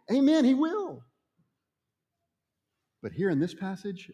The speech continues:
over and over and over again, it seems to mean different. Look at First Timothy six twenty. First Timothy six twenty.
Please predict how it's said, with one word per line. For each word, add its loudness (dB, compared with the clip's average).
over -2
and -2
over -2
and 0
over -2
again, -2
it -10
seems -8
to -6
mean -4
different. -2
Look -2
at 2
First 2
Timothy 4
six -4
twenty. -2
First 0
Timothy 2
six -6
twenty. 0